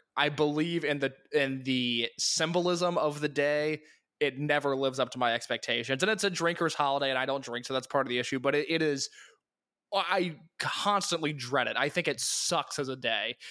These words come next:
In this past one, covid was raging, and I spent my New Year's Eve alone in my apartment watching Zero One on Wrestle Universe, and I will not be doing that again. I could contract covid days before New Year's Eve.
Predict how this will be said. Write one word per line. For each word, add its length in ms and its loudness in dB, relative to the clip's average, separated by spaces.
In 100 4
this 180 0
past 400 -2
one, 320 0
covid 380 2
was 220 -2
raging, 720 -2
and 320 2
I 120 2
spent 200 -2
my 140 -2
New 120 -4
Year's 220 0
Eve 240 -2
alone 360 0
in 80 -2
my 100 0
apartment 420 -2
watching 300 -2
Zero 400 0
One 220 0
on 100 -2
Wrestle 320 -2
Universe, 400 -4
and 80 0
I 60 2
will 140 0
not 380 0
be 120 -2
doing 240 0
that 160 2
again. 260 -2
I 140 2
could 240 -2
contract 800 -2
covid 340 0
days 300 2
before 360 2
New 120 0
Year's 320 0
Eve. 240 -2